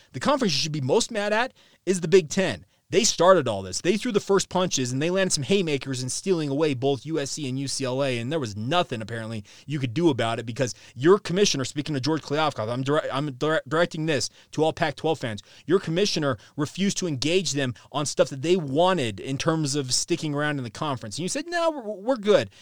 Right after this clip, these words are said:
And then they called your bluff. Colorado called your bluff again today 'cause apparently you guys refuse to release numbers or figures to the people who actually have the decision-making power. It screams to me that the Pac-twelve doesn't know what it's doing right now. They just have no clue what they're doing. They're out there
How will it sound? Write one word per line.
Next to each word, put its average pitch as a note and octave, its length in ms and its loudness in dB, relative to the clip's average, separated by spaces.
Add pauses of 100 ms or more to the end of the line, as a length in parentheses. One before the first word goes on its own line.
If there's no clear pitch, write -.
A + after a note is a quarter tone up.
And D3 80 -2
then D#3+ 80 -2
they F3 100 6
called F#3 260 6
your D3 100 -4
bluff. C3+ 340 -2 (340)
Colorado F3 300 4
called E3+ 220 0
your C3 80 -6
bluff D#3 240 0
again C#3+ 180 -2
today C3 320 -2
'cause A2+ 180 -6
apparently D3 540 0 (180)
you D3+ 140 -4
guys D#3 400 2
refuse C3+ 380 -2
to C#3+ 180 -2
release C#3 580 -4
numbers D#3 400 2
or B2+ 40 -2
figures C#3+ 440 0 (220)
to - 100 0
the D#3+ 80 0
people A#3+ 340 0
who F#3 180 2
actually F#3 240 2
have E3 160 2
the D3 60 -4
decision-making D3 640 -2
power. C3+ 320 0 (360)
It - 160 -14
screams - 360 0
to G#3+ 60 -2
me G#3 100 2
that E3 60 2
the B2+ 60 -2
Pac-twelve E3 600 0
doesn't D3 360 0
know D3+ 140 2
what B2 220 0
it's - 160 -12
doing D2 240 -16 (320)
right F2+ 100 -12
now. D#2+ 140 -20 (100)
They A3 140 4
just A3 160 -4
have C#3+ 180 -2
no C#3 320 6
clue C#3 460 0
what D3+ 160 -2
they're C3+ 120 2
doing. A2 280 -4
They're G3+ 160 4
out A#3 220 6
there F#3+ 180 6